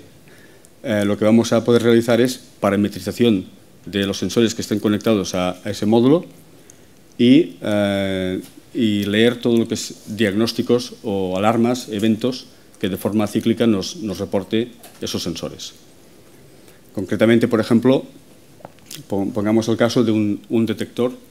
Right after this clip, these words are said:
eh, Eolink, el cual, eh, identifica dependiendo de, del color de la luz que, que emite ese sensor. Eh, nosotros,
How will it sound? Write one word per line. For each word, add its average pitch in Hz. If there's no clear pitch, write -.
eh, 98
Eolink, 117
el 101
cual, 117
eh, 101
identifica 110
dependiendo 110
de, 101
del 95
color 107
de 113
la 107
luz 107
que, 95
que 104
emite 101
ese 92
sensor. 85
Eh, 98
nosotros, 110